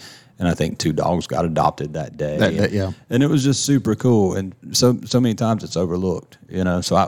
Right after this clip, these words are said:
Speaker 1: I appreciate, I personally appreciate what you're doing for, uh, for Oconee County.
Speaker 2: That's awesome.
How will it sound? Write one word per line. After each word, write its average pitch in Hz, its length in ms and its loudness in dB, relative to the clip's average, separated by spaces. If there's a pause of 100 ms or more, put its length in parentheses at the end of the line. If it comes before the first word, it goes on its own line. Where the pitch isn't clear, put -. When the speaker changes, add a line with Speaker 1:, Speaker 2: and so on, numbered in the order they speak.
Speaker 1:
I 107 180 2
appreciate, 85 640 -2 (140)
I 98 380 0 (420)
personally 90 340 2
appreciate 80 440 -2
what 78 120 -2
you're 76 80 0
doing 78 380 2 (140)
for, 80 320 2
uh, 78 360 0
for 87 140 -8
Oconee 80 340 -4
County. 85 360 -4 (200)
Speaker 2:
That's 107 220 0
awesome. 107 360 4